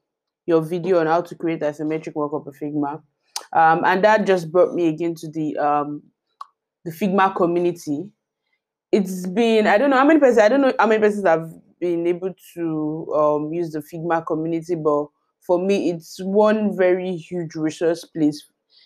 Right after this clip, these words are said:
that I go to visit anytime I need, um,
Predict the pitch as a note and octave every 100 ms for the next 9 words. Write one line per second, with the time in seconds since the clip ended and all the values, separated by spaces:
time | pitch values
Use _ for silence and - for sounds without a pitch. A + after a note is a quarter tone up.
0 | _ - D3 D3 D3 - D3+ D#3+ F3 F3
1 | D3 C#3+ D3+ D#3 D3+ D#3+ D#3 D#3+ D#3 D3+
2 | D3+ D3 D3+ D3+ D3+ D3 D3 C#3+